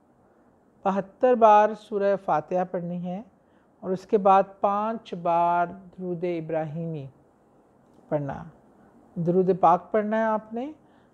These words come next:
और रब से दुआ करनी है कि तमाम मसाइल के हल की, कि अल्लाह मेरी गुनाहों की या मेरी किसी, अ, अ,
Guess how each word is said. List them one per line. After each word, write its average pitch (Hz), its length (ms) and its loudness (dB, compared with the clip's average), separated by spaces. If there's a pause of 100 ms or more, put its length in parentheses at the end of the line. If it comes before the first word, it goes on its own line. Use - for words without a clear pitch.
(120)
और 202 720 2 (680)
रब 170 400 -2 (140)
से 233 140 4 (460)
दुआ 165 400 -2
करनी 185 360 -6
है 190 120 -6
कि 185 140 -8
तमाम 175 440 -6
मसाइल 160 420 -6
के 175 120 -6
हल 160 200 -6 (120)
की, 196 160 -10 (480)
कि 185 80 0
अल्लाह 185 380 2
मेरी 185 280 -6
गुनाहों 165 520 -4
की 190 260 -8
या 190 80 -2
मेरी 170 320 -4 (640)
किसी, 196 440 -4
अ, 165 640 -6 (840)
अ, 165 300 -8